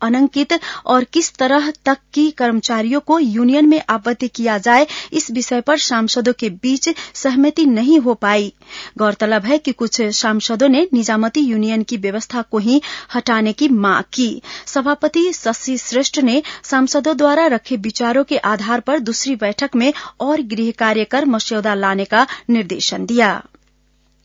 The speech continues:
ऑनलाइन मार्केटिंग के जरिए सामान भेजने और अमेरिका, कनाडा लगायत के देशों में वीसा लगा देने के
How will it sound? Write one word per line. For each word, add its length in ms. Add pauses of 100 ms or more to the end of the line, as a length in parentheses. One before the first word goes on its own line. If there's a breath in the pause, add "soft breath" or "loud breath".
(480 loud breath)
ऑनलाइन 480
मार्केटिंग 580
के 100
जरिए 340
सामान 420
भेजने 440
और 240
अमेरिका, 520
कनाडा 500
लगायत 440
के 160
देशों 320
में 200 (280 loud breath)
वीसा 280
लगा 300
देने 260
के 180